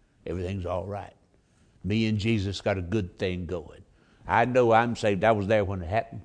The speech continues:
I can take you to the place and show you the time where God saved me by His grace. I know all about that. And false faith may even persevere to the day of judgment.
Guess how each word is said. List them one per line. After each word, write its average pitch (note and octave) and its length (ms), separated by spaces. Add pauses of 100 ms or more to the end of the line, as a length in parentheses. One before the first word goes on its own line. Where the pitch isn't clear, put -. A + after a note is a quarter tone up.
(400)
I A#2 160
can G2 120
take A2+ 280
you G2+ 60
to G2 120
the F2 60 (140)
place B2 320
and F2 80
show C3 140
you A2 100
the F#2 100
time C#3 340 (340)
where G#2+ 100
God B2 320
saved C3 240
me A2+ 120
by G#2 220
His B2+ 220
grace. - 500 (1000)
I A#2 140
know A2 160
all A#2+ 180
about A2+ 320
that. - 300 (1600)
And F#2 160
false E3+ 440
faith - 640 (800)
may F#2+ 140
even C3+ 420
persevere C3 840
to B2 160
the F2 140
day F2+ 260
of G#2 140
judgment. - 500